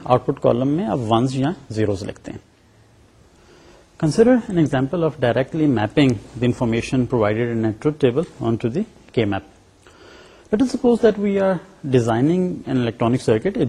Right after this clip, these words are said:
digital circuit, which detects the input, a two bit input, and finds out if the number is even or odd۔ اگر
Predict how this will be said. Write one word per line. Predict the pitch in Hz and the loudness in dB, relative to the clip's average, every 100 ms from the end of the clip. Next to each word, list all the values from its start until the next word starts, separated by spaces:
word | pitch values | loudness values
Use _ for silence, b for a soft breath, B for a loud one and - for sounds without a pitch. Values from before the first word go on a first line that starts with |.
| 117 | -2
digital | 110 - 135 | -4 -4 -2
circuit, | 127 110 196 - - B B B B - 175 | 0 0 -2 -6 -10 B B B B -2 6
which | 214 - - - 127 | 6 4 -12 -4 2
detects | 131 190 220 - - - - 147 | 4 4 0 -4 -16 -16 -6 2
the | 143 143 | 4 4
input, | 147 247 - | 2 -2 -2
a | 147 185 | -2 2
two | 190 165 | 4 4
bit | 151 131 147 | 2 2 0
input, | 151 262 254 - B B B | 0 -2 -2 -6 B B B
and | 170 175 175 - | -2 0 -2 0
finds | 165 202 208 | 2 4 4
out | 202 208 165 | 2 2 -4
if | - | -2
the | 170 139 | 2 4
number | 143 180 175 | 4 2 -2
is | - 120 135 | -4 -2 0
even | 160 185 202 | 0 -2 -2
or | 127 98 | -2 0
odd۔ | 95 - - _ b b b b b b _ - | -2 -6 -20 _ b b b b b b _ 0
اگر | 185 - | 4 4